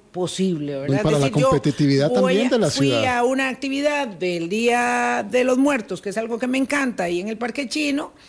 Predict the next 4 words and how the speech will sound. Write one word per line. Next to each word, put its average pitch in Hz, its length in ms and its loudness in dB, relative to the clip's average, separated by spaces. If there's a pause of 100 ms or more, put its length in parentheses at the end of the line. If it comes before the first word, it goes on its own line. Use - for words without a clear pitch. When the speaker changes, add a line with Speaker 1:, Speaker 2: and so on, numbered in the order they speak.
(560)
Speaker 1:
y 247 500 0 (640)
es - 140 -8
bastante 202 520 -8
deplorable 160 640 -8